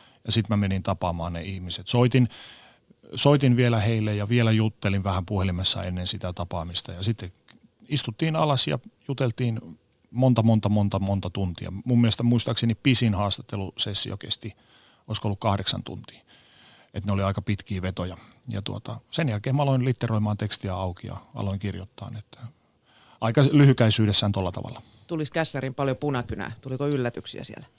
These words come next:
Speaker 2: Et meni etusivu uusiksi?
Speaker 1: <laughs> Aika vähän, aika vähän. Että kyllä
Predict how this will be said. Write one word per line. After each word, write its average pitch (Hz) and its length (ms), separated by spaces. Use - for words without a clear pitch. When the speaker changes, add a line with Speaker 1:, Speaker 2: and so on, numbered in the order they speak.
Speaker 2:
Et - 120
meni 123 220
etusivu 113 420
uusiksi? - 300
Speaker 1:
<laughs> - 320
Aika 123 240
vähän, 92 240
aika 107 280
vähän. 104 220
Että 98 160
kyllä 135 240